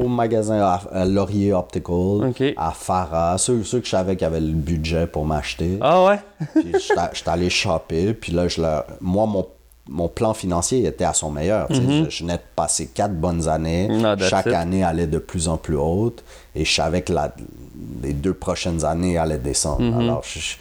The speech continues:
Speaker 1: je, je me suis posé la question, je dit, « Est-ce que je suis prêt à, je dis pas que ma réputation tombe, mais tu sais, comme, est-ce que je suis prêt à laisser mon plus gros magasin que j'ai
Speaker 2: Ouais.
Speaker 1: jamais eu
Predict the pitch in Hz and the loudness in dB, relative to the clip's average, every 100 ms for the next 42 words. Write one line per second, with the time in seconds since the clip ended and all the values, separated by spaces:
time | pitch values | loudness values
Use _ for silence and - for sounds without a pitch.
0 | - - - - - 71 - 73 71 - | -10 -10 -10 -14 -8 -4 -2 0 0 -2
1 | - 80 82 87 80 78 73 87 78 64 | -2 -2 2 2 0 -2 0 0 0 0
2 | 71 - 76 - - - - 85 82 71 | 0 0 0 -2 -4 -4 -4 0 0 0
3 | 67 62 62 - - - - - - - | 0 -2 -4 -8 -18 -20 -20 -20 -20 -20
4 | - - - 92 - 98 101 117 113 95 | -20 -20 -16 -14 -8 -6 -4 -2 0 0
5 | 82 78 90 - - 73 - - - 85 | 0 0 -4 -6 -4 -2 -2 -4 -2 0
6 | 82 - 82 110 127 92 - 110 95 90 | 0 0 0 2 2 0 -2 -2 0 0
7 | 85 101 - - 104 98 95 92 107 101 | 0 0 -2 -2 0 2 2 2 2 4
8 | 95 85 - 98 80 90 95 78 82 78 | 4 2 0 -2 0 0 2 2 0 0
9 | 92 92 120 110 80 78 80 87 107 139 | 0 2 0 0 0 0 2 2 2 0